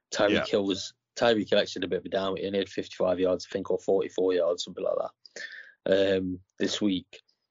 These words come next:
Speaker 1: But Jefferson's done it all year long.
Speaker 2: Mm-hmm.
Speaker 1: Week in, week out, he's been on,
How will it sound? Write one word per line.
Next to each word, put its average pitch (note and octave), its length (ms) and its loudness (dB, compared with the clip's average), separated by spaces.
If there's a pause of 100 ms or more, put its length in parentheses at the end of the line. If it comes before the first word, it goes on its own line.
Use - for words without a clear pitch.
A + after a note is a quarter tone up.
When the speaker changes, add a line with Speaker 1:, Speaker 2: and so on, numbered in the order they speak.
(360)
Speaker 1:
But G#2 120 0
Jefferson's G2+ 360 0
done G#2 180 2
it G#2 180 0
all G2+ 260 4
year F#2+ 260 4
long. F2+ 240 2 (500)
Speaker 2:
Mm-hmm. G#2 320 0 (120)
Speaker 1:
Week G#2+ 380 0
in, F#2+ 160 0
week F#2+ 300 0
out, F#2 240 0
he's F2 100 -2
been F#2 160 -2
on, F#2+ 220 -2